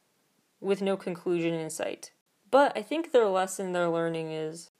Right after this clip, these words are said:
as much as they can turn back time, they can't really turn back. There's no turning back when it comes to who they were and who they've become, because they really are no longer the misfit underdog,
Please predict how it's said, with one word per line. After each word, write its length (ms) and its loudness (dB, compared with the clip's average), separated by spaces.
as 160 2
much 260 0
as 140 -2
they 140 2
can 180 -6
turn 320 -2
back 320 2
time, 640 -2
they 100 0
can't 260 -2
really 240 0
turn 340 -4
back. 440 -4
There's 180 -2
no 140 2
turning 360 -4
back 280 0
when 120 -2
it 100 -6
comes 360 -6
to 540 -4
who 160 -2
they 220 4
were 560 -2
and 160 -4
who 160 -4
they've 260 0
become, 680 -6
because 260 -2
they 140 -2
really 320 2
are 160 0
no 200 0
longer 380 0
the 160 -2
misfit 680 -4
underdog, 760 2